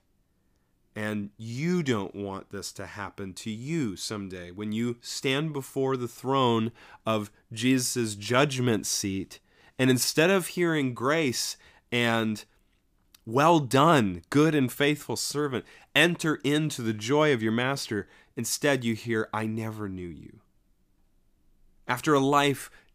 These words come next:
dedicated to Jesus, to hear, "I never knew you," and to be asked to leave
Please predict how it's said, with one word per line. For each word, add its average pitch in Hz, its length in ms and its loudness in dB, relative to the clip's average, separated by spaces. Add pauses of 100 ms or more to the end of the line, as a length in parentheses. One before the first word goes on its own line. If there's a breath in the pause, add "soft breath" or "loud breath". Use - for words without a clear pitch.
(140)
dedicated 139 840 0 (320)
to 113 120 -8
Jesus, 95 720 -6 (380)
to - 100 -12
hear, 107 400 -6 (240 soft breath)
"I 110 80 -6
never 110 480 -2
knew 101 300 -4
you," 82 420 -12 (1080)
and 107 80 -8
to 101 80 -12
be 98 160 -2
asked 95 380 -6 (460)
to - 100 -10
leave 92 640 -8